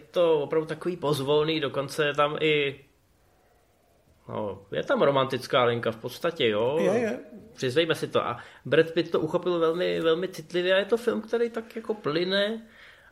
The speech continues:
Speaker 1: a myslím si, že se do vás zavrtává čím dál tím hloubějc, když mu to dovolíte. Já ho mám moc rád.
Speaker 2: I díky té účasti Redforda trošičku připomene sedmdesátý léta, takový ty věci,
Speaker 1: Mhm.
Speaker 2: kdy Redford hrál v těchto těch paranoidních thrillerech jako Tři dny Kondora a podobně.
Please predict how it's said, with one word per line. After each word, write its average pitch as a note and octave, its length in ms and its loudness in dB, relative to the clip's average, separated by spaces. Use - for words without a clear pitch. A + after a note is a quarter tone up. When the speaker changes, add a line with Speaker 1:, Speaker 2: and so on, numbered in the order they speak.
Speaker 1:
a E3+ 420 2
myslím D#3+ 300 -2
si, F3 140 -2
že E3 100 2
se E3 140 0
do D#3 100 6
vás D3+ 300 2
zavrtává C#3+ 580 6
čím C#3 200 0
dál B2 160 2
tím E3+ 140 -4
hloubějc, B2 500 2
když A#2+ 240 -6
mu C3+ 100 -8
to D3+ 120 4
dovolíte. A2 440 -2
Já A2 100 0
ho A#2 100 -4
mám C3+ 140 -2
moc D3 220 -4
rád. G#2+ 360 -2
Speaker 2:
I D#3+ 80 2
díky F3+ 260 -2
té A3 140 0
účasti F3+ 420 0
Redforda F3 440 0
trošičku E3+ 480 -2
připomene E3+ 500 -2
sedmdesátý D#3 760 0
léta, B2 280 2
takový B2+ 320 -6
ty C3 220 -4
věci, C#3 280 -2
Speaker 1:
Mhm. C3+ 60 -4
Speaker 2:
kdy C#3 120 4
Redford C3 360 0
hrál B2+ 240 4
v - 60 -10
těchto C3+ 300 -2
těch - 200 -6
paranoidních C3 720 -2
thrillerech B2 420 2
jako D3 180 -4
Tři - 160 -8
dny B2+ 160 -6
Kondora B2 500 0
a B2+ 60 0
podobně. A#2 540 -6